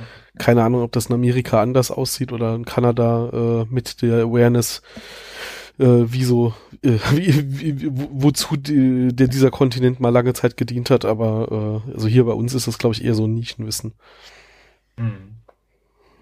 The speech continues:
Speaker 1: Ja.
Speaker 2: Um mal zurückzukommen, auf zu, zu viel nachzudenken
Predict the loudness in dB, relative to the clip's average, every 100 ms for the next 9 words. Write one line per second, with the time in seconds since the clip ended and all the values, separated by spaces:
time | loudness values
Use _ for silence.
0 | _ _ _ 2 4 4 2 -2 -4 -6
1 | -8 -12 -8 -8 -8 -10 -10 -12 -10 -10
2 | -10 -12 -8 -8 -8 -10 -10 -10